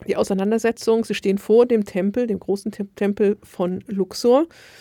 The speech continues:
Und Asterix sagt, „Nein, nein, nein, Obelix, sowas mitten auf unserem Dorfplatz, einfach lächerlich.“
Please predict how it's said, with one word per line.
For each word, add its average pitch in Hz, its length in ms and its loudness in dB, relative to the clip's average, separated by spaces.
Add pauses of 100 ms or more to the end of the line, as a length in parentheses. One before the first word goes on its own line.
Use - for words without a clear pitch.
(320)
Und 208 340 2
Asterix 226 340 -2
sagt, 220 200 -4
„Nein, 208 340 4
nein, 233 280 2
nein, 214 280 0
Obelix, 214 480 0
sowas 262 520 -2
mitten 254 260 -2
auf - 180 -2
unserem 196 340 -2
Dorfplatz, 277 580 0 (120)
einfach 202 540 -2 (160)
lächerlich.“ 277 760 2